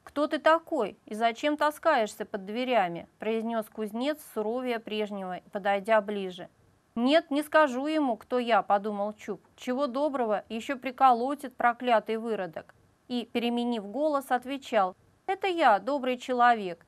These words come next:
пришел вам на забаву поколедовать немного под окнами».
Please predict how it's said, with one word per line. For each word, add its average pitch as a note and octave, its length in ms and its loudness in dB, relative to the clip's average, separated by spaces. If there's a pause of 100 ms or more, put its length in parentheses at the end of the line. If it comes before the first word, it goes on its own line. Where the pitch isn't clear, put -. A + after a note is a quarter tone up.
(160)
пришел E4+ 400 2
вам D#4 220 6
на D4+ 80 2
забаву B3+ 560 4
поколедовать B3+ 880 4
немного A3+ 440 -4
под A3+ 280 4
окнами». F3+ 520 -8